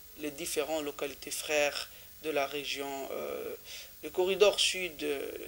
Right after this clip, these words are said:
est un corridor, euh, un tronçon qui commence de Djibouti-Ville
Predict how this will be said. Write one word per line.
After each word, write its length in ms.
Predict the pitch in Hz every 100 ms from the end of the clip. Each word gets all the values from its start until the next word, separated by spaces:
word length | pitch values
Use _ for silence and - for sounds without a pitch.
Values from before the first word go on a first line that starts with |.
| - -
est 160 | -
un 80 | 160
corridor, 640 | 139 160 143 143 147 147 147
euh, 280 | 131 127 127 - - - - 170
un 60 |
tronçon 460 | 170 175 160 - 170
qui 140 | 156
commence 300 | - 156 156
de 100 | 143
Djibouti-Ville 640 | 139 139 139 - 143 175